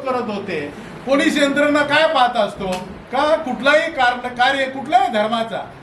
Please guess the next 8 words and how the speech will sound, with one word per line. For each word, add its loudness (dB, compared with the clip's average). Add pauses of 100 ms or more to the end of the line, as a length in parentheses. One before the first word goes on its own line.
(320)
तो 2
कार्य 2
होत 2
असताना -2
तिथे -4
वादविवाद 0
व्हायला 2
नको, -4